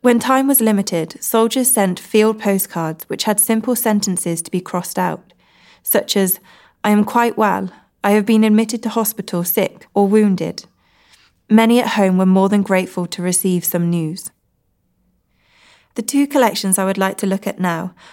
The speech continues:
are both from very young soldiers. William John Brown joined up to fight in February nineteen fifteen. Although his soldier's small book states his age as nineteen, he was not as old as he claimed. As a working-class lad from Worcester,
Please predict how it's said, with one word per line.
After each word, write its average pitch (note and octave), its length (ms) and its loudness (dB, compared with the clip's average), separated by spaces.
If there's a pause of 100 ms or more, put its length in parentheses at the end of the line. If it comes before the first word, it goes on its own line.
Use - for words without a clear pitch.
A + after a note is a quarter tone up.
(120)
are G3 60 -2
both G#3+ 300 0
from G3+ 180 0
very F#3 300 0
young F3+ 240 -2
soldiers. - 680 -8 (1120)
William C#4 360 2
John C4 260 2
Brown F3+ 420 0
joined A#3+ 280 2
up A#3+ 140 -6
to - 100 -8
fight F#3+ 380 -2
in F#3+ 80 -2
February F3+ 460 -2
nineteen E3+ 400 -4
fifteen. E3+ 680 -6 (720)
Although B3 300 2
his C4+ 200 -2
soldier's A3+ 400 0
small G#3 280 2
book F3+ 240 -6
states - 380 -2
his F#3+ 120 -4
age F3 240 -2
as F3+ 100 -2
nineteen, F3+ 680 -4 (300)
he G#3+ 100 2
was G3 160 0
not G3+ 280 0
as G#3 100 -4
old E3+ 180 -2
as F#3 120 -14
he F3 100 -4
claimed. E3+ 560 -8 (880)
As A3 120 2
a A#3 40 2
working-class B3 680 0
lad F3 220 0
from F#3 240 -2
Worcester, F#3 480 -4